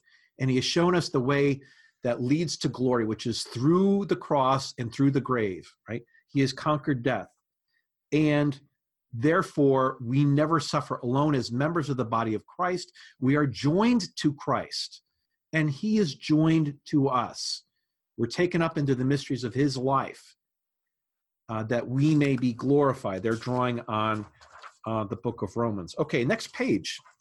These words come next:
Well, doing okay? Told you we're gonna cover a lot of ground tonight. Okay, now let's talk a bit more about this, uh, this mystery of the church as both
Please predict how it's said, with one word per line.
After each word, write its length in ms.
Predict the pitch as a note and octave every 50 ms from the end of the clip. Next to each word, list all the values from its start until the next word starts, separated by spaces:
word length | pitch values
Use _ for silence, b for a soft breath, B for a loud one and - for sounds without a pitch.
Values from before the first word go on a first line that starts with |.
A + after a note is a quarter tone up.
| _ _ _ -
Well, 140 | D3 D3+
doing 160 | C#3+ D#3 D#3+ D#3+
okay? 320 | D3+ D3 - E3+ A#3 - - -
Told 140 | C#3 C3 C#3+
you 80 | D3+
we're 60 | C#3 C3+
gonna 120 | C3 B2+
cover 240 | - - C3+ C3 B2
a 60 | A#2+
lot 140 | A#2+ A#2+ A#2+
of 40 | A#2+
ground 300 | B2+ A#2+ A#2 A#2 A2+ -
tonight. 260 | A#2+ B2 C3+ C#3+ - - _ _ _ _ _ _ _ _ _ _ _ _ _ _ _ _ _ _ _ _ _ _ _ _ _ _ B B B B B B B B B B B _
Okay, 300 | G3 G#3 - - C3+ G#2 -
now 340 | D3 E3 E3 E3 D#3+ D#3 D#3+
let's 200 | - G#3+ A3 -
talk 220 | - D#4+ D4 -
a 60 | - B3
bit 180 | G#3+ G3 F3
more 480 | D#3 D#3 D#3+ D#3+ E3 E3+ E3 D#3+ E3 -
about 420 | C#3 B2+ B2+ C#3+ C3 B2+ B2+ B2+ -
this, 380 | C#3+ C3+ C3 C3+ - - - - -
uh, 320 | C3 B2 B2 A#2+ A#2+ A#2+
this 320 | A#2 A#2 B2 A#2 - - -
mystery 720 | B2 C3 C#3 E3+ E3 - - - C#3 C3 B2+ A#2+ A#2 A2+ b b b b b _ _ -
of 120 | C3+ B2
the 80 | C#3 C3
church 360 | C3 - D#3+ D3 C#3+ C#3+ -
as 120 | C3 A2
both 380 | A2+ A2+ B2+ B2 A#2+ A#2 A#2